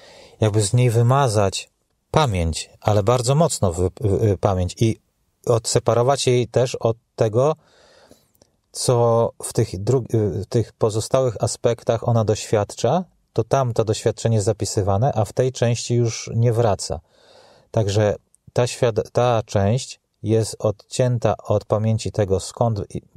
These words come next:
przyszła i kim jest, oraz z tego, kim się stała, e, po przeniesieniu jej świadomości, e, w te niższe aspekty, w tym w fizyczność.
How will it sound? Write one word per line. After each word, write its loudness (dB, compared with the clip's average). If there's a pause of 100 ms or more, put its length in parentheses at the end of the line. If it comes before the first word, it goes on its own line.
przyszła 0
i -6
kim 0
jest, 0
oraz 0
z -8
tego, 0 (480)
kim 2
się 0
stała, 0
e, -4 (600)
po 0 (100)
przeniesieniu 0
jej 0
świadomości, -4
e, -4
w -18
te -2
niższe -4
aspekty, -8
w -20
tym -4
w -14
fizyczność. -14